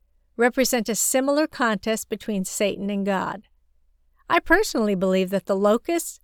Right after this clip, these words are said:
and the horses are not ordinary locusts and horses, and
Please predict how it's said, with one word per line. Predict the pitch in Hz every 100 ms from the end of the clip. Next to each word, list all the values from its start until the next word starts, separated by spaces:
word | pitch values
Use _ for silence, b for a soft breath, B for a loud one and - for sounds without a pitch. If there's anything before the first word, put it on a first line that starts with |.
| _ -
and | 220 254 294
the |
horses | 277 285 294 - 190 190
are | 220
not | 202 202 226 -
ordinary | 220 220 220 220 214
locusts | 208 202 - 214 -
and | 202 202
horses, | 196 196 185 - - - _ _ _ _ _
and | 190 247 208 185